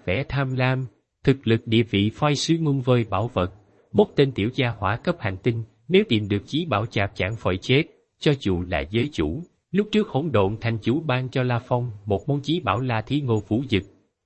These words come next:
cũng dặn La Phong không được công khai, nếu không sẽ rắc phiền, nhưng bây giờ lại khác, viết La Phong bỉ, phệ kính vương truy sát, chiếu thực tôn giả ám sát, sớm đạn chiến binh năng lực bản thân hạng,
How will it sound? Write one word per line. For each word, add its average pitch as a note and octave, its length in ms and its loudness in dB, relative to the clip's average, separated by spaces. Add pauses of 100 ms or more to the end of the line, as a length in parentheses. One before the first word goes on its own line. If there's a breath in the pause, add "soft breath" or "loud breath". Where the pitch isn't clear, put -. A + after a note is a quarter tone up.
cũng F3+ 200 2
dặn A2+ 200 2
La B2 120 0
Phong B2+ 320 -2
không C#3+ 240 -2
được G2+ 160 -2
công A#2 160 0
khai, G#2+ 380 -4 (300)
nếu F3 160 4
không C#3 180 -2
sẽ G2+ 260 0
rắc E3 140 -2
phiền, G2 300 0 (280)
nhưng D3+ 200 0
bây D3+ 120 6
giờ G2 400 2
lại G2+ 200 0
khác, E3 260 -4 (320)
viết F#3+ 240 2
La A2+ 120 0
Phong A2 240 -4
bỉ, F#2+ 300 -2 (360)
phệ A#2 180 6
kính F3+ 280 2
vương C#3+ 240 2
truy C3 160 4
sát, D#3 300 0 (280)
chiếu C3+ 240 4
thực G#2+ 180 2
tôn A#2 200 2
giả E2 140 -2
ám B2+ 260 -4
sát, F3 260 -2 (340)
sớm E3 320 -2
đạn G#2 220 2
chiến D#3 200 -4
binh C3+ 220 2
năng B2 180 0
lực F2 160 -2 (180)
bản B2 300 0
thân B2 160 -2
hạng, E2+ 340 -4